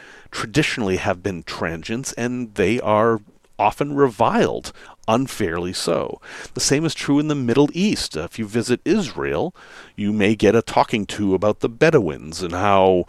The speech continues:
they just won't settle down, and that's because that's not who they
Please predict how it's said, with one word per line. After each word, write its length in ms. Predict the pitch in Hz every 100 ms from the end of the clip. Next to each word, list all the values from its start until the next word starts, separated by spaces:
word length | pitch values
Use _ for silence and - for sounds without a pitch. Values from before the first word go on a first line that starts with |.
| - - - - _ -
they 320 | 82 78 104 92
just 280 | - 123 -
won't 260 | 107 185 -
settle 280 | 165 226
down, 640 | 202 247 254 110 85 65 64
and 800 | - 95 87 87 92 90 98 92
that's 240 | 101 95
because 480 | - 135 - 170 160
that's 320 | 170 185 -
not 300 | 147 208 - -
who 160 | 214
they 240 | 208 220